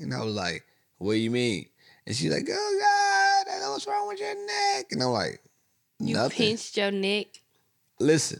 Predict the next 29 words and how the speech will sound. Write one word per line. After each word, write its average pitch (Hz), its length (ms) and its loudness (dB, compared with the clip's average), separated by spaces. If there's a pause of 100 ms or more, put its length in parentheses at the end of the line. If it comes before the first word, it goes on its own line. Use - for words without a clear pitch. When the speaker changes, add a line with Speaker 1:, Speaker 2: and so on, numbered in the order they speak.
Speaker 1:
I 101 80 -2
pinched 170 500 4
my 151 160 6
neck 147 360 4 (100)
hard 135 380 6
enough 127 500 2 (340)
to 113 140 -2
give 131 640 6
myself 110 840 0
a 87 80 -2
hickey. - 640 -4 (640)
And 143 160 4
it 151 60 6
worked. 147 500 6 (1000)
She - 160 2
got 151 260 8
mad, 160 360 6
but 147 80 6
she 185 140 2
didn't 208 140 2
even 226 220 4
leave 403 380 8
me. 196 180 2
So 185 220 4
it 175 100 4
really 247 240 4
didn't 277 380 2
work. - 340 2
Speaker 2:
You 466 160 0